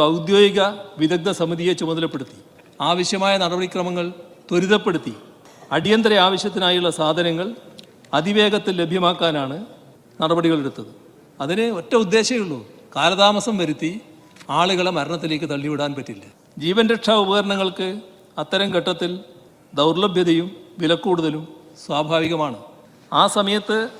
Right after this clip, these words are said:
സന്ദർഭത്തിൻ്റെ ആവശ്യമനുസരിച്ച് തീരുമാനം കൈക്കൊണ്ടിട്ടുണ്ട്. ഒരു അസ്വാഭാവികതയും അതിലില്ല. പി പി ഇ കിറ്റുകൾ ഉൾപ്പെടെ സുരക്ഷാ സൗകര്യങ്ങൾ കിട്ടാതെ പോയ അവസ്ഥ കേരളത്തിലുണ്ടായില്ല. കേരളത്തിന് വെളിയിൽ ഇത്തരം സുരക്ഷാ ഉപകരണങ്ങൾ ലഭിക്കാതെ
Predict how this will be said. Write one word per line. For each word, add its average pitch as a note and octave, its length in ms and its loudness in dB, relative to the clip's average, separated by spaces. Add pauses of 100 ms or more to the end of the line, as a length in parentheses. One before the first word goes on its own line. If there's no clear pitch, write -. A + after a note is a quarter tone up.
(120)
സന്ദർഭത്തിൻ്റെ G3+ 720 0
ആവശ്യമനുസരിച്ച് E3+ 760 0 (260)
തീരുമാനം E3+ 480 2
കൈക്കൊണ്ടിട്ടുണ്ട്. C#3 560 -4 (560)
ഒരു A3+ 160 -2
അസ്വാഭാവികതയും G3+ 880 0 (340)
അതിലില്ല. C#3 320 -4 (560)
പി E3+ 180 -6
പി G#3 140 -2
ഇ G#3 100 -4
കിറ്റുകൾ G#3 360 -2
ഉൾപ്പെടെ E3 320 0 (340)
സുരക്ഷാ F3+ 380 2 (100)
സൗകര്യങ്ങൾ G3 420 -2
കിട്ടാതെ F#3+ 440 2
പോയ F3 220 2
അവസ്ഥ D#3 260 -4 (720)
കേരളത്തിലുണ്ടായില്ല. D3 800 -2 (640)
കേരളത്തിന് G3+ 500 2
വെളിയിൽ F#3 320 0 (580)
ഇത്തരം A3 320 0
സുരക്ഷാ G#3 440 0
ഉപകരണങ്ങൾ G3+ 460 -2
ലഭിക്കാതെ F3+ 520 2